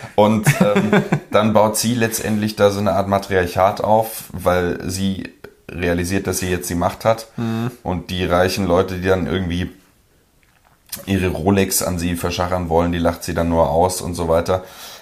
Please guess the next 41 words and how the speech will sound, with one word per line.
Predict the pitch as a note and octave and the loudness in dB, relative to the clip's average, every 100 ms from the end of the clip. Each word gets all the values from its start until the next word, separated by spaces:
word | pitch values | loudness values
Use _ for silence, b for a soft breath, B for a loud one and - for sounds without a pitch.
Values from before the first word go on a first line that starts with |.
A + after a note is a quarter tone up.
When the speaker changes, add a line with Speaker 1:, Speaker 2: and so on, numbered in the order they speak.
| B | B
Speaker 1:
Äh, | E2+ E2+ | 4 6
und | E2+ E2 | 6 2
es | E2+ - | -4 -4
geht | F2+ | -6
so | - D#2+ | -2 4
weit, | E2 E2 | 4 4
dass | E2+ | -2
sie | - D#2 | -2 -2
dann, | D#2 D#2+ D2 | -2 -2 -4
äh, | - D2 D2 C#2+ | -2 0 -2 -4
d-, | - G#1 | -10 -12
den, | - D2 D2 C#2 - - | -6 -4 -4 -6 -12 -10
äh, | C#2+ C#2+ C2+ | -6 -4 -6
Karl, | - - D#2 E2 F2 F2 | -6 -2 2 2 -2 -6
den | D#2 D#2 | -8 -4
Harris | D#2+ D#2 - | -4 -4 -6
Dickinson, | E2 F2 E2+ F2 E2+ | -6 -6 -4 -4 -4
der, | E2 D#2 | -4 -6
äh, | D2+ - - - - | -6 -12 -14 -14 -14
das | D2+ D2+ | -10 -4
Model, | D#2+ F2 E2+ | -2 0 -2
ähm, | B B B - | B B B -2
Speaker 2:
Karl. | G4 F#4+ F#4 D#4 C4 A#3+ A#3+ A#3+ | 4 6 6 6 4 4 4 4
Speaker 1:
dann | E2 - | 4 4
auch | - - | 0 0
zwangsprostituiert, | - E2 F#2 - F2 E2+ E2 D#2+ C#2 F#2 - - _ B B B B B B | 0 0 0 -4 -4 -2 -4 -4 -2 -2 -4 -14 _ B B B B B B
ähm, | D2+ E2 E2 D#2+ | 2 4 4 0
indem | - E2 E2 E2+ | -2 -2 -2 -2
sie | E2+ E2 D#2 - B B B _ | -2 -2 -2 -6 B B B _
eigentlich, | D#2 D#2+ D#2+ D#2 - - - | -2 0 -2 -4 -8 -10 -4
äh, | D2+ D2 C#2 - | -2 -2 -4 -8
ihm | - E2+ | -6 -2
nur | E2+ D2+ | 0 0
Essen | - - E2 | -2 -4 -4
gibt, | D#2 - - | -4 -6 -6
wenn | D2+ | -4
Speaker 2:
Ja. | C#2+ | -2
Speaker 1:
er | D2+ | -2
mit | D2 C#2+ | -2 -2
ihr | C#2+ | -4
schläft. | C#2+ D2 D2+ - | -4 -4 -4 -6